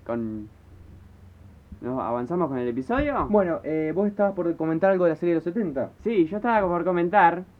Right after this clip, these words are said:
Speaker 1: que la... Bueno, la introducción, como vimos, es... cada una está basado en, en distintas series de la época. En este caso nos tocó The Brady Branch,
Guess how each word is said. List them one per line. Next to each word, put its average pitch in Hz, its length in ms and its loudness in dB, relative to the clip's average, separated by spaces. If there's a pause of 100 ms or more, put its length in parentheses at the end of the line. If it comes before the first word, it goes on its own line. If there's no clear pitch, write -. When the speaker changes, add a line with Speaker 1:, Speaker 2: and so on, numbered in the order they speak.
(140)
Speaker 1:
que 135 200 0
la... 117 440 0 (140)
Bueno, 156 160 -4
la 110 80 -6
introducción, 117 680 -4
como 107 220 -12
vimos, 123 340 -4 (140)
es... 117 80 -14 (260)
cada 131 200 2
una 135 140 0
está 127 180 -4
basado 123 500 4
en, 104 240 -4 (800)
en 117 160 -2
distintas 131 580 0
series 131 480 0
de 104 460 -6
la 123 200 0
época. 139 560 2 (480)
En - 100 -4
este 208 260 -4
caso 233 300 -2
nos 175 100 -2
tocó 180 220 2
The 165 120 2
Brady 185 320 0
Branch, 185 540 2